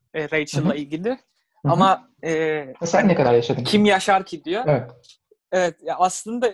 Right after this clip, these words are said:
Speaker 1: İngilizce'deki haliyle düşününce hani orada şey demek istiyor.
Speaker 2: Ay, kim
Speaker 1: E,
Speaker 2: gerçekten
Speaker 1: "She,
Speaker 2: yaşamış?
Speaker 1: it's too
Speaker 2: Yaşam
Speaker 1: bad
Speaker 2: nedir
Speaker 1: she
Speaker 2: ki
Speaker 1: won't live,
Speaker 2: aslında?
Speaker 1: but then
Speaker 2: Hı hı.
Speaker 1: again, who does?"
Speaker 2: Evet.
Speaker 1: Evet, yani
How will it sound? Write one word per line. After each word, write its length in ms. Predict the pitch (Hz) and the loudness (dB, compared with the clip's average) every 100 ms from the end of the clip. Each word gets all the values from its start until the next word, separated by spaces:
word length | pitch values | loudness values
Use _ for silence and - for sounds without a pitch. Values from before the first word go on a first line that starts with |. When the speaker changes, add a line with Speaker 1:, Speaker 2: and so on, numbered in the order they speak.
| - | -4
Speaker 1:
İngilizce'deki 1120 | 208 208 214 233 220 196 220 202 226 240 202 _ | -4 -4 -2 -2 -2 -2 -2 0 0 0 -2 _
haliyle 500 | 196 185 208 226 190 | 2 2 0 -2 -4
düşününce 640 | 220 233 277 262 208 156 _ _ _ _ _ | -6 -4 -4 -2 -2 -4 _ _ _ _ _
hani 220 | - 170 | -6 0
orada 220 | 185 190 208 | 2 2 2
şey 240 | 220 202 | 2 2
demek 220 | 180 156 | 0 -4
istiyor. 360 | - - 156 147 _ _ _ _ _ _ _ _ _ _ - | -10 -8 -8 -8 _ _ _ _ _ _ _ _ _ _ -8
Speaker 2:
Ay, 220 | 120 - | -8 -6
kim 140 | - 240 | 0 2
Speaker 1:
E, 20 | |
Speaker 2:
gerçekten 380 | 196 160 156 131 | 4 2 2 2
Speaker 1:
"She, 80 | 120 | 2
Speaker 2:
yaşamış? 360 | 120 120 120 | 2 0 2
Speaker 1:
it's 180 | - - | 2 4
too 100 | 170 | 4
Speaker 2:
Yaşam 80 | 165 | 6
Speaker 1:
bad 60 | 165 | 6
Speaker 2:
nedir 120 | 190 | 4
Speaker 1:
she 60 | |
Speaker 2:
ki 60 | 202 | 2
Speaker 1:
won't 240 | 196 - | 2 2
live, 80 | 214 | 0
Speaker 2:
aslında? 220 | 240 220 180 | 0 2 0
Speaker 1:
but 60 | 170 _ _ _ _ - | -2 _ _ _ _ -2
then 80 | |
Speaker 2:
Hı 40 | 196 | 0
hı. 40 | |
Speaker 1:
again, 220 | 196 220 | 2 0
who 200 | 240 220 | 0 -2
does?" 340 | 175 - - _ _ _ _ _ - | -2 -4 -20 _ _ _ _ _ -2
Speaker 2:
Evet. 200 | 170 123 | 0 0
Speaker 1:
Evet, 200 | 180 170 - | -2 -4 -4
yani 280 | 165 165 | -4 -4